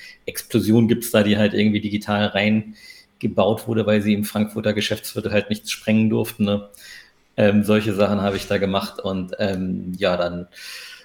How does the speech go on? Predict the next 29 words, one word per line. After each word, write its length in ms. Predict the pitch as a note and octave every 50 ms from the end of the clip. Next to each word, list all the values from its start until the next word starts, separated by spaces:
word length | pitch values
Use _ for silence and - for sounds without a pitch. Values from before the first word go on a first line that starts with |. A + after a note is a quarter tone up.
| _ _ _ -
irgendwann 420 | - A#2+ G#2+ G2+ - - A2 G#2 G#2
später 440 | - - - A2 G2+ - F#3 F3
haben 160 | D#3 D3 D3 C#3
sie 80 | C3+
dann 160 | B2 B2+ B2
gesagt, 280 | A2+ G#2+ G2+ F#2 F#2 -
„Ja, 140 | C#3 D3+ E3+
wir 120 | C3+ A2 A2
machen 240 | A2+ A2+ A#2 A2
jetzt 160 | A2+ A2 A2 -
hier 100 | A2+ G2+
so 80 | G#2
eine 140 | F#2 F#2 F2+
Comedy-Serie, 720 | - - D#3 D#3+ C3+ C3 A#2+ B2+ B2 A#2+ A2+ A2 A2 G#2+
Doppelhaushälfte.“ 1080 | G#2+ B2+ - - A2+ G2+ G2+ G2+ G2 - - G#2 G2+ G2+ - - - G2 G2 G2+ G2+ -
Ähm, 380 | G2 F#2+ F#2 F#2+ F#2 F#2 - _ _ _ _ - - - - - _ _
da 80 | - A2
haben 100 | G#2 F2+
wir 80 | E2+ E2+
halt 100 | E2 -
auch 120 | - -
ein 100 | D3+ C3
paar 160 | - B2 A2+
Sachen 300 | G2+ A2+ G#2+ A2 A2+ G#2+
zu 160 | A2 - A2+
machen 440 | G#2+ G#2 G#2+ G#2+ - A2 G#2 G#2 G#2
und 240 | G#2 - G2 G2 F#2
ja, 200 | F#2+ F2+ F2+ F2+
die, 240 | F2 F2+ F2+ F2+